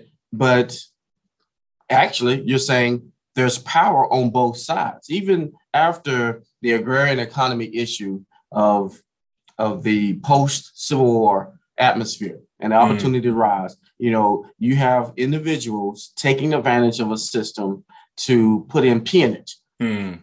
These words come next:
Speaker 1: cycles of debt that go on and on, the economic slavery. And we have the right, we have the responsibility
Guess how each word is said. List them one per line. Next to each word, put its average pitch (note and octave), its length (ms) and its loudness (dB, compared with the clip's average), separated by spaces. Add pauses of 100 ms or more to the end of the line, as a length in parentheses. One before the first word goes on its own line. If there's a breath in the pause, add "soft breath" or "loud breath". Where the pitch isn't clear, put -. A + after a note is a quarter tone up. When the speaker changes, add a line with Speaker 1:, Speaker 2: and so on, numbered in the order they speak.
(140)
Speaker 1:
cycles C#3 540 0
of A#2 120 0
debt A#2 280 2
that G#2+ 100 -4
go A2+ 180 4
on C3+ 280 4
and B2+ 100 2
on, A2+ 320 0
the G2+ 160 -4
economic A2+ 460 -4
slavery. G2+ 540 -6 (220 soft breath)
And A#2 460 2 (480)
we A2 440 2
have G#2+ 420 2 (220)
the B2+ 80 0
right, A2 440 0 (180)
we D#3+ 260 -2
have A#2+ 260 2
the A2 60 -6
responsibility A2 1120 -2